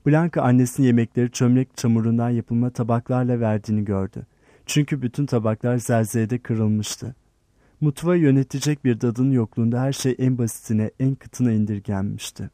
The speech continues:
Yemekleri mercimek çorbası, ekmek, peynir ve ayva reçelinden ibaretti. Blanca'nın manastır okulunda etsiz cuma günlerinde yediğinden bile daha kıt. Esteban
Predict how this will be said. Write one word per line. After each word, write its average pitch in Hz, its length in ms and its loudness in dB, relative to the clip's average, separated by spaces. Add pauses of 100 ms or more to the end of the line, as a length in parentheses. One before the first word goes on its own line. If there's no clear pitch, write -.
(680)
Yemekleri 127 400 4
mercimek 120 560 2
çorbası, 104 720 -6
ekmek, 113 520 -4
peynir 120 400 0
ve 139 60 -2
ayva 113 280 0
reçelinden 104 640 -2
ibaretti. 95 600 -8 (840)
Blanca'nın 160 420 4
manastır 139 440 2
okulunda 113 400 0
etsiz 123 520 -6
cuma 123 300 2
günlerinde 110 400 0
yediğinden 117 560 -2
bile 117 220 -4
daha 104 240 -2
kıt. - 220 -16 (840)
Esteban 156 580 0